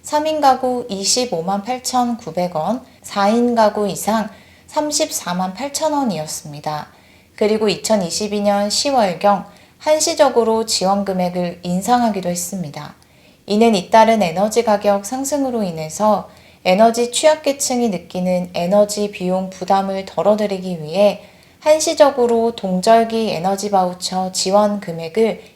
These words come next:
인상한 것입니다. 이천이십이 년 한시적 인상 금액은 다음과 같습니다. 일 인 가구 십삼만 칠천이백 원에서 십사만 팔천백 원,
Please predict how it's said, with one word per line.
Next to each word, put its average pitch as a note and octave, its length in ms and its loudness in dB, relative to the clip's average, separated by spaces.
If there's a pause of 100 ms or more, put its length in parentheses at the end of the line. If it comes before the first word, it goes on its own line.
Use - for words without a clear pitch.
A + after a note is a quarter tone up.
인상한 G#3+ 480 0
것입니다. D#3 680 -4 (520)
이천이십이 A3+ 720 0
년 A3+ 320 2
한시적 C#4 840 -2
인상 F#3+ 460 -2
금액은 E3+ 560 -4 (220)
다음과 E3 640 0
같습니다. E3 800 -6 (380)
일 C4+ 160 4
인 D4 140 6
가구 C4 360 6
십삼만 C#4+ 560 0
칠천이백 A#3 720 0
원에서 F3+ 600 0
십사만 A3+ 840 -4
팔천백 B3+ 840 -6
원, C#3+ 100 0